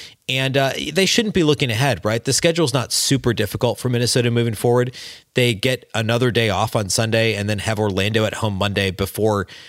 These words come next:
I, I, honestly, I think the Denver game is one the Wolves should be able to put all their horses out there, play really hard, win the game. Maybe Orlando's the game that they look past to the two games against the Clippers next week. But they should be locked in to play Denver. If they can beat Milwaukee on the road,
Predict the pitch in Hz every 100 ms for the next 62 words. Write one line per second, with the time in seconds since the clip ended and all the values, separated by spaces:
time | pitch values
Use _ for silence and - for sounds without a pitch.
0 | - - - - - - 196 165 131 104
1 | 110 170 127 98 151 180 127 98 98 98
2 | 98 107 107 101 101 98 - 92 107 98
3 | - 98 _ - 113 110 143 123 123 -
4 | 110 117 - 107 - 139 120 113 98 104
5 | 98 95 120 113 107 101 95 - - -
6 | - 127 151 139 117 123 160 135 101 117
7 | 98 101 101 92 104 - - 117 - -
8 | 135 113 - - 107 104 - - 123 113
9 | 107 104 92 101 - 117 101 90 92 -
10 | 98 - - - - _ - 113 147 -
11 | 143 117 107 127 135 113 92 107 98 107
12 | 85 85 139 214 160 160 110 104 98 127
13 | - 156 143 127 117 107